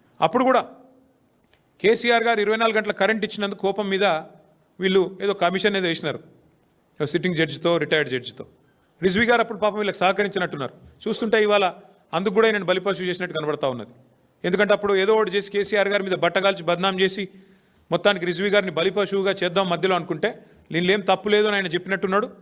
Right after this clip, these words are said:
అందుకే ఇవాళ రిజ్వీ గారి మీద పగబట్టి జూపల్లి కృష్ణారావు అనే ఒక మంత్రి ఉత్తరం రాసి ఆయన మీద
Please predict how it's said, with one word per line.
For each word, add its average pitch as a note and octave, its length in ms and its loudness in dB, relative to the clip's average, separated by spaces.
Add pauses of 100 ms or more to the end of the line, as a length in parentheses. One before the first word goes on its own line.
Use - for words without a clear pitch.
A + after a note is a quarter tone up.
(360)
అందుకే F#3+ 480 0 (320)
ఇవాళ F3+ 200 4
రిజ్వీ F3+ 280 0
గారి G3 160 2
మీద F#3 100 -4
పగబట్టి F#3 640 0 (380)
జూపల్లి F#3 340 0
కృష్ణారావు G3 440 2
అనే F3+ 120 -2
ఒక E3 140 -4
మంత్రి D#3+ 420 -4 (340)
ఉత్తరం G3 320 2
రాసి G#3+ 220 2
ఆయన F#3 160 -2
మీద F3 160 -2